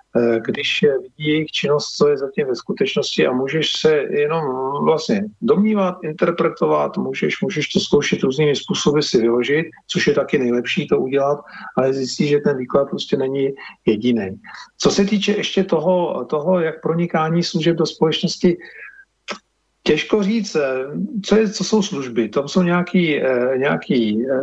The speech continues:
důstojníci, kteří řídějí spolupracovníky a ne nutně agenty, ale mají si informátory, mají svý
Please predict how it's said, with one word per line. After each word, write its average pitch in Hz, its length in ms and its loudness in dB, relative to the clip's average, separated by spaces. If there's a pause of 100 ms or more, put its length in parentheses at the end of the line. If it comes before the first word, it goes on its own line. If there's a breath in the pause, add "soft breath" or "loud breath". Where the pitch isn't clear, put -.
(1400)
důstojníci, 180 760 2
kteří 165 340 -2
řídějí 143 580 0
spolupracovníky 117 1040 -2
a 113 100 -4
ne 147 220 0
nutně 147 280 0
agenty, 135 760 0
ale 120 140 0
mají 123 180 -2
si - 140 -2
informátory, 120 840 0
mají 110 220 -2
svý 113 380 0